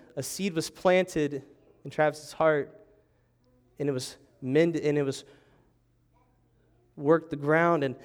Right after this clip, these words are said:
and, and his heart, and he is coming to faith, and we get to celebrate the baptism of Travis today. I think that these are the short-term investments I'm talking about, okay? These are what I'm talking about.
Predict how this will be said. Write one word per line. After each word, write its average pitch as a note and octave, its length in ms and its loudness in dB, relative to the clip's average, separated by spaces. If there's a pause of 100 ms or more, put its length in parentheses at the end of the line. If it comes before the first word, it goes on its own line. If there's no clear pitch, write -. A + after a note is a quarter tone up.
(160)
and, C#3 140 0
and C#3 180 -2
his D3 140 -6
heart, F3 240 4
and D3 180 -4
he D#3 220 -2 (920)
is - 80 -20
coming E3 220 -2
to E3 60 -4
faith, E3 600 0
and D3 140 -2
we D3 80 -2
get D#3+ 140 -6
to D3 60 -8
celebrate E3 720 4
the C#3+ 80 -8
baptism D3 720 2
of C3+ 80 -20
Travis C#3+ 440 -4
today. A#2 340 -6 (2000)
I D3+ 140 6
think F#3+ 200 0
that D#3+ 140 -2
these F#3 180 0
are E3+ 160 6
the C#3+ 140 -2
short-term E3+ 440 0
investments D3 480 0
I'm A2+ 80 -12
talking A2 280 -10
about, G#2+ 220 -16 (340)
okay? A#2+ 200 -2
These D3 240 -4
are D#3 160 6
what C3+ 160 -2
I'm A#2+ 100 -6
talking A#2+ 320 -12
about. A#2 260 -16